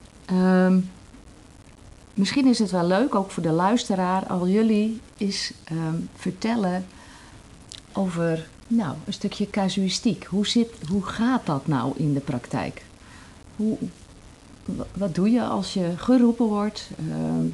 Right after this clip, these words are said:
hè, want ik denk dat de ogen, eh, die als eerste iets signaleren, is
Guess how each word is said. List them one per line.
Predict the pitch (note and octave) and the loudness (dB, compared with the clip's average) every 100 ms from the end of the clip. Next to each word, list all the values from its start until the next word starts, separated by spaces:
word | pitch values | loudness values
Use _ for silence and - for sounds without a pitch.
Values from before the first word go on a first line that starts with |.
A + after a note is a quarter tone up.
| - - - | -8 -20 -10
hè, | G3 A#3 | -8 -6
want | E3+ | -6
ik | D#3 | -4
denk | E3 D#3+ - | -2 -2 -2
dat | E3 C#3+ | -4 -2
de | D3+ D3+ | -2 0
ogen, | E3+ F3+ G#3+ D#3 D3 D#3 - | 0 2 0 -2 -4 -4 -8
eh, | F3 D3+ | -8 -6
die | D#3+ D#3+ | -4 -2
als | D#3+ | 0
eerste | F#3 F#3 F#3 D#3+ D#3 | 0 0 -2 -2 -2
iets | - F3+ | -2 -4
signaleren, | - F3 D#3+ F3+ F#3+ E3 D#3+ | -2 -2 0 0 0 0 -2
is | - | -4